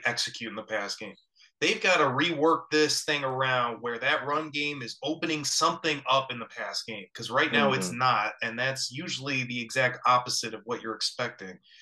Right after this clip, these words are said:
Speaker 1: It should open things up, and maybe with that, they can start getting a few things going, because I'm with you, Joe. I think it's a lot mental. If he can get some real confidence, I wouldn't be
Speaker 2: Mm-hmm.
Speaker 1: surprised if we start seeing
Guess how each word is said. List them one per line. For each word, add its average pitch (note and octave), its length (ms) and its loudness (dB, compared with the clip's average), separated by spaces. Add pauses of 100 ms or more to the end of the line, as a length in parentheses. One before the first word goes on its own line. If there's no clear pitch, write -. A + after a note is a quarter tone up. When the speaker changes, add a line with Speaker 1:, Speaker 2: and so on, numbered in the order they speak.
(280)
Speaker 1:
It A2+ 100 -2
should E3+ 480 4
open C3 380 0
things A2+ 300 -2
up, G2 260 -2 (400)
and C#3 320 0
maybe E3 720 2
with D3+ 300 -2
that, B2 380 0 (200)
they C#3+ 80 -6
can C3 140 -8
start C#3 320 0
getting D3+ 260 0
a B2 80 -6
few E3 300 -14
things D3+ 360 -4
going, C#3+ 440 4
because C3 500 -4 (360)
I'm G#3 180 6
with F3+ 220 0
you, C#3 100 -8
Joe. B2+ 180 0
I C#3 80 4
think A3+ 160 -8
it's G#3+ 120 -10
a G3 40 -8
lot F#3+ 300 2
mental. D3+ 460 -2
If A#2 80 -12
he G3 120 -10
can C#4+ 120 -10
get A#3+ 160 -2
some D3 280 -2 (140)
real F3+ 480 -2
confidence, B2 1000 0
I C3 160 4
wouldn't F#3 280 -2
be G3 80 -4
Speaker 2:
Mm-hmm. F#3 220 -2
Speaker 1:
surprised E3+ 400 2
if D3 140 -8
we E3+ 100 -6
start - 420 2
seeing C#3 440 -2